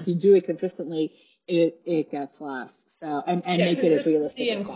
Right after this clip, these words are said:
Speaker 2: quality over, you know, quantity and volume. Yeah.
Speaker 1: Yeah. Yeah. So as a way of wrapping up, because we're,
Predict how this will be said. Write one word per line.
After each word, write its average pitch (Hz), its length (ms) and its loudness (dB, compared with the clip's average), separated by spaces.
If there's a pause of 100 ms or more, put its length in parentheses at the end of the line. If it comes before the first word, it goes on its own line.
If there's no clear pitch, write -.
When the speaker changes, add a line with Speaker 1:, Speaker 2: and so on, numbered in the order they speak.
Speaker 2:
quality 196 400 2
over, 175 480 -4
you 196 80 -8
know, 160 140 -6
quantity 175 540 -4
and 160 140 -4
volume. 147 440 -6
Yeah. - 140 -8 (280)
Speaker 1:
Yeah. 156 380 -2 (360)
Yeah. 165 300 4
So 214 400 6
as 240 160 0
a 269 60 -2
way 302 160 0
of 294 80 -2
wrapping 214 380 0
up, 180 260 -2
because 170 400 -8 (500)
we're, 165 560 0